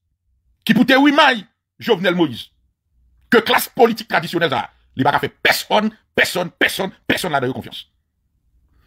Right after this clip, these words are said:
M'a prédit encore. Ouais, classe politique traditionnelle ça, on est dans le pays d'Haïti. Yo dangereux. Yo dangereux. Là, me dit dangereux,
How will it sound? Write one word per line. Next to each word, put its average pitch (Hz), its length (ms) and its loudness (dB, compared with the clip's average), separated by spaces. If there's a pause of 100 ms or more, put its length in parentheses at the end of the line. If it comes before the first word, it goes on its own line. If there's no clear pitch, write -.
(160)
M'a - 100 2
prédit 196 200 2
encore. 147 200 -6 (380)
Ouais, 302 160 4
classe 277 180 -2
politique 254 340 -8
traditionnelle 208 540 -4
ça, 185 240 2
on 156 60 -6
est 160 60 -4
dans 147 40 -2
le 143 60 -4
pays 156 100 -4
d'Haïti. 143 340 -10 (1600)
Yo 311 120 4
dangereux. 233 800 4 (1400)
Yo 202 140 6
dangereux. 247 1040 2 (340)
Là, - 80 -2
me 247 60 -6
dit 190 80 -10
dangereux, 180 440 2